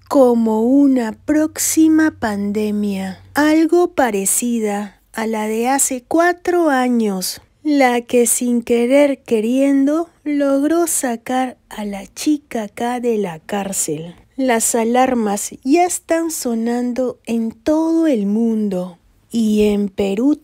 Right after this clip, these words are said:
también ya se reportan más de tres mil quinientos mamíferos marinos muertos. Y lo más reciente, la muerte de un león en un zoológico de Huancayo. Y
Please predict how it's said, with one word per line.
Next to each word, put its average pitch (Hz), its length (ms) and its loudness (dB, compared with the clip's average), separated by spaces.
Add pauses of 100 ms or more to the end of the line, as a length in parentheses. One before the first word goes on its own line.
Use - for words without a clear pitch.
también 196 1040 0
ya 240 340 0
se 311 280 0
reportan 233 1000 -4
más 208 380 -4
de 208 180 -4
tres 214 320 -6
mil 339 440 -2
quinientos 247 960 -2
mamíferos 233 880 -4
marinos 202 800 -4
muertos. 226 1000 2 (140)
Y 254 300 2
lo 240 180 0
más 294 440 0
reciente, 220 1120 -4 (100)
la 226 220 -4
muerte 294 680 0
de 240 180 2
un 285 340 4
león 254 680 0
en 226 220 -2
un 311 200 2
zoológico 262 920 0
de 277 100 2
Huancayo. 202 880 -4
Y 247 280 -2